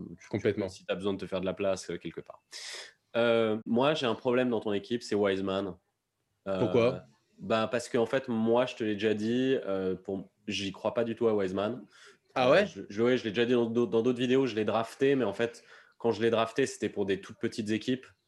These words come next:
Speaker 1: tu vois, entre guillemets, qui, où il aura le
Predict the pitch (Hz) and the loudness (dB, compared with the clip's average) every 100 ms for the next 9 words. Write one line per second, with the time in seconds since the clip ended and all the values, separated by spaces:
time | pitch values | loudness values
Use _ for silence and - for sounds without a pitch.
0 | _ - 104 101 110 98 107 110 - 101 | _ -4 -2 -2 -4 -2 0 0 -4 -8
1 | 98 95 95 - - _ _ 113 107 104 | -4 -2 -4 -8 -20 _ _ -2 2 4
2 | 101 | 4